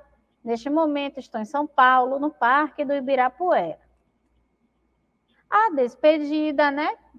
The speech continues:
Que ela colocou aí beijos, poderia ser "até mais", "até logo",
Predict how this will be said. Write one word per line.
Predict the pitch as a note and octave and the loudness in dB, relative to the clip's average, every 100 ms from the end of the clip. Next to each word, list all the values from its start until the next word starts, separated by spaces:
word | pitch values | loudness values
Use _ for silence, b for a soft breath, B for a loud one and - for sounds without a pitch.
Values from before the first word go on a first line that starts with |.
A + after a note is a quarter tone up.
| _ _ _ | _ _ _
Que | A3+ | -6
ela | G#3+ - A3 A3+ A3+ | -6 -4 -4 -4 -4
colocou | A#3 A3 - | -6 -6 -4
aí | A3 | -4
beijos, | G3+ G#3 C4 C4 G3+ G3 - | -2 2 4 4 0 -6 -10
poderia | A#3+ B3 B3 B3 | -6 -4 -2 -2
ser | A#3+ | -4
"até | A3+ - D#4 | -4 -2 0
mais", | D4 D4 D4 C4+ | 0 0 0 -2
"até | A#3+ - D4+ | -4 -2 0
logo", | D#4 B3+ C4+ C#4 C4+ B3 G3+ F3+ | 2 4 4 4 4 0 -2 -6